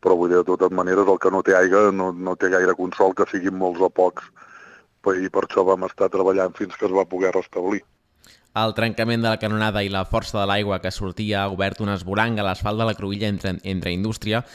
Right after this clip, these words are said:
Speaker 2: i Sant Antoni, que continua tallada al trànsit. Aquest és el motiu dels problemes de mobilitat que s'ha produït aquest matí a la, a l'hora d'entrada de les escoles. Si la pluja ho permet, ha dit el tinent d'alcaldia de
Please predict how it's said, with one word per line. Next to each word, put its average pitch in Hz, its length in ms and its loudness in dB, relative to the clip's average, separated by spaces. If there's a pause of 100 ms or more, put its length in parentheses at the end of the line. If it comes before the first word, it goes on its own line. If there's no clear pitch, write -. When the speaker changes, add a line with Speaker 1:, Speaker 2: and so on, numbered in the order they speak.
(120)
Speaker 2:
i 110 80 -8
Sant 110 160 -2
Antoni, 98 480 -2
que 90 80 -8
continua 95 400 -6
tallada 101 320 0
al 104 160 0
trànsit. 82 460 -6 (340)
Aquest 110 320 -4
és 104 80 -4
el 107 160 -2
motiu 101 320 -4
dels 95 160 -4
problemes 107 400 -4
de 110 80 -2
mobilitat 95 480 -4
que 101 80 -6
s'ha 104 240 -4
produït 101 400 -6
aquest 101 240 -4
matí 95 220 -4 (100)
a 80 80 -4
la, 82 160 -4
a - 160 -10
l'hora 92 220 -2
d'entrada 95 480 -2 (260)
de 104 240 -2
les 95 140 -4
escoles. 78 480 -6 (340)
Si - 80 -4
la 123 160 0
pluja 120 240 0
ho 104 80 -2
permet, 113 320 -2
ha 117 80 0
dit 101 160 -4
el 98 80 -2
tinent 95 240 -6
d'alcaldia 113 560 -2
de 92 80 -2